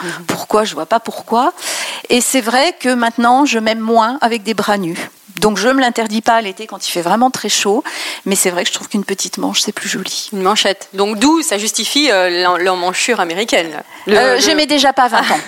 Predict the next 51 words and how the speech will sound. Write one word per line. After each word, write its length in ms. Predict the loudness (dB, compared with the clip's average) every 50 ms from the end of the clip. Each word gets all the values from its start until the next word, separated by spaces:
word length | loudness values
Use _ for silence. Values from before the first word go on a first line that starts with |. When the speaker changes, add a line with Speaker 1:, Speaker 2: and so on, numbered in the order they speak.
| -6
Speaker 2:
donc 220 | -2 -2 0 0 2
ça, 180 | 2 2 2
non. 200 | 2 0 -2 0 0
<laughs> 920 | -2 -2 0 0 0 0 0 0 0 -2 0 0 0 -2 -2 -2 -2 0
Speaker 1:
Comment, 140 | 0 2 2 2 0 0 -6 -14 -14 -20 -14 -6
comment 160 | 0 2 2 2
t'imagines-tu 600 | 2 2 2 2 2 0 0 -2 -2 0 -2 0
dans 120 | 2 2 0
trente 300 | 0 -2 -4 -4 -2 -2
ans ? 140 | -2 -2 -4 -10 -20 -20 -20 -20 -20 -20 -20 -20 -20 -20 -20 -6 2
Speaker 2:
Ou 180 | 4 4 4 6
dans 160 | 4 2 2
trente 260 | 2 0 2 4 6
ans, 140 | 4 4 4
ça, 160 | 2 2 0
je 100 | 0 0
vais 80 | 0 -2
être 100 | -2 2
vieille, 280 | 2 4 4 4 2
là. 160 | 2 2 2 2 0 0 -2 -2
<laughs> 120 | 0 2 2
Speaker 1:
Mais 840 | 0 2 0 -2 -2 0 2 2 4 4 2 2 0 0 0 2 2
non, 100 | 4 4 4
Speaker 2:
Euh, 60 | 2 0 -2 -6 -6
Speaker 1:
voyons. 220 | -6 -6 -6 -4
Speaker 2:
n-, 200 | 0 2 2 2 2 2 4 4 4 4
alors, 220 | 4 4 2 2 4
dans 160 | 2 2 2
trente 320 | 2 2 2 2 4 4
ans, 160 | 4 4 4 4 4
alors, 220 | 2 0 0 -2
ce, 200 | -2 -4 -4 -4 -6
ce 100 | -10 -6
que, 240 | -2 0 0 0 0 -4 -10 -16 -2 0
comment 240 | 2 4 4 4 4
je 100 | 4 2
m'imagine ? 560 | 2 4 4 4 2 2 2 0 0 0 0 -2 -6 -14 -16 -16 -16 -18 -18 -20 -20 -20 _ -4 0
Je, 140 | 0 0 0 0 0
je 160 | 0 2 2
m'imagine 540 | 4 4 4 4 4 4 4 2 2 0 2
pas 180 | 4 2 2 2
parce 200 | 0 -4 -6 -4
que 40 | -4
je 40 | -4
suis 100 | -4 0
quelqu'un 340 | -2 -2 0 2 0 0
qui 140 | 2 0 -4
vit 80 | -6 -4
dans 160 | 0 0 0
le 80 | 0 0
présent. 540 | -2 -2 0 0 0 2 2 0 0 -2